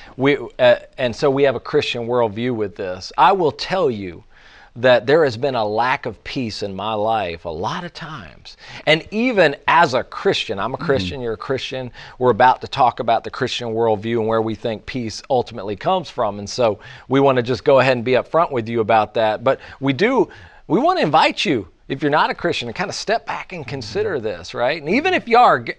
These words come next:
Speaker 1: I mean, a lot of Christians don't get this.
Speaker 2: Still
Speaker 1: I know,
Speaker 2: str-,
Speaker 1: I know
Speaker 2: still
Speaker 1: that I
Speaker 2: struggle with
Speaker 1: didn't
Speaker 2: it. Yeah, for sure.
Speaker 1: And, and there are days where I don't get this. This is like talking to myself, you know, a-, as we, as we talk about this. So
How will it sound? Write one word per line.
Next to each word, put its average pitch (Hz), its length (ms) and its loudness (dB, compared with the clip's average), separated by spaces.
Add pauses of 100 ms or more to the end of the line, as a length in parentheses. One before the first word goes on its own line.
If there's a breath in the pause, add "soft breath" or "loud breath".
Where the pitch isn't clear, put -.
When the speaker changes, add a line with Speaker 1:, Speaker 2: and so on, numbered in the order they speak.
Speaker 1:
I 156 160 2
mean, 160 160 2
a 147 40 4
lot 190 180 6
of 165 80 -6
Christians 151 420 0
don't 127 140 0
get 135 160 2
this. 160 160 4
Speaker 2:
Still 151 100 6
Speaker 1:
I 143 40 6
know, 151 160 4
Speaker 2:
str-, 135 80 2
Speaker 1:
I 151 100 4
know 170 140 4
Speaker 2:
still 151 140 4
Speaker 1:
that - 100 4
I 202 80 6
Speaker 2:
struggle 147 140 2 (160)
with 127 160 -8
Speaker 1:
didn't 113 80 2
Speaker 2:
it. 151 80 4
Yeah, - 80 -4
for 107 120 -10
sure. 180 260 -6
Speaker 1:
And, 131 100 -2 (140)
and 147 200 2
there 170 160 8
are 151 60 4
days 175 520 2
where 127 140 6
I 127 80 8
don't 123 200 2
get 120 200 0
this. 113 300 0
This 165 180 -2
is 156 140 -4
like 135 300 4 (160)
talking 185 380 2
to 165 40 0
myself, 139 800 2
you 117 120 -6
know, 120 280 -2 (320 loud breath)
a-, 120 260 2
as 120 240 2
we, 117 300 -2 (140)
as 107 180 -6
we 107 80 -4
talk 131 320 2
about 104 240 0
this. 101 200 -6 (520 loud breath)
So 220 400 4